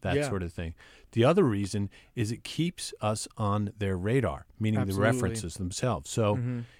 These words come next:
Speaker 1: it's sort of just, uh, "Hey, I'm still out here. I'm
Speaker 2: Yeah.
Speaker 1: job searching.
Speaker 2: I'm active.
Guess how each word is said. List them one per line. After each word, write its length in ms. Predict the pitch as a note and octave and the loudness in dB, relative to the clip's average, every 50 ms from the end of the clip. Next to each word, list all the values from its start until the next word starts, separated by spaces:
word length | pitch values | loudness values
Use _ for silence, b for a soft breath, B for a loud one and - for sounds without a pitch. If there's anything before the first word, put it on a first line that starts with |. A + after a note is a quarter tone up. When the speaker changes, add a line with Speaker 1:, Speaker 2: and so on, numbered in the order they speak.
| B B | B B
Speaker 1:
it's 160 | - A#2+ A2 - | -4 -4 -2 0
sort 180 | - D3+ D3 | 0 2 4
of 140 | D#3 D3 C3 | 4 2 0
just, 380 | - - C#3+ B2+ - - - C#3+ | 0 -2 -2 -2 -2 -4 0 2
uh, 260 | C3+ C3 C3 B2+ B2+ B2+ B2+ _ _ _ _ - | 2 4 2 2 0 -2 -6 _ _ _ _ -2
"Hey, 260 | D#3+ C#3+ G2 E2 - _ _ _ _ _ _ _ - | 0 0 0 0 -4 _ _ _ _ _ _ _ -4
I'm 100 | A2+ A#2 | -4 -4
still 260 | - - - D3 C#3+ | -2 0 2 2 4
out 160 | C3 B2+ A#2+ A#2 | 4 4 4 2
here. 200 | B2 C3 D#3 - _ b b b b b b b | 0 -2 -2 -4 _ b b b b b b b
I'm 100 | A2 G#2+ | -2 2
Speaker 2:
Yeah. 60 | C#4 | 6
Speaker 1:
job 240 | - A#2 A#2 A2+ - | 6 6 6 6 4
searching. 460 | - B2 A2+ - - C#3 C3+ C#3+ - - - | 0 -2 -2 0 -2 -4 -4 -4 -6 -2 -2
Speaker 2:
I'm 120 | D3+ C#3+ C#3+ | 0 0 2
active. 520 | C3+ C#3 C#3+ C#3 - E3 E3 F#3 F3+ - | 2 2 0 2 4 4 4 4 2 -2